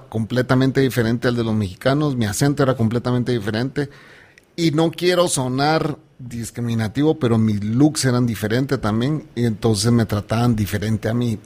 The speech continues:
y eso es, sí es racismo, pero, eh, lo que quiero decir es que a mí me trataron diferente,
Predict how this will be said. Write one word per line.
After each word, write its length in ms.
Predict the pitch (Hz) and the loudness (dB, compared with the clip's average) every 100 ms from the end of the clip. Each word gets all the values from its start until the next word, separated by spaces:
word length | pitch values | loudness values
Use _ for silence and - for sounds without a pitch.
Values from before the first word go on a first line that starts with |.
| - | -8
y 140 | 127 | -4
eso 420 | 120 127 175 165 - | 0 0 2 0 0
es, 200 | 151 143 | 2 2
sí 380 | - - 147 170 | 0 -2 4 6
es 220 | 180 143 | 6 4
racismo, 760 | 143 139 - 190 196 214 240 240 | 0 0 0 -2 0 4 4 4
pero, 240 | 131 113 | 2 4
eh, 120 | 120 123 | 2 2
lo 160 | 143 | 0
que 200 | 113 120 | 0 -4
quiero 340 | - 139 156 196 | -4 2 4 6
decir 360 | 180 - 175 - | 4 2 -2 -2
es 180 | 135 - | -6 -4
que 140 | 131 | -2
a 60 | 113 | 0
mí 340 | 127 180 208 | 2 2 2
me 160 | 147 104 | 2 -2
trataron 420 | 104 - 98 98 | -6 -8 -6 -6
diferente, 480 | 95 - - - | -8 -10 -14 -16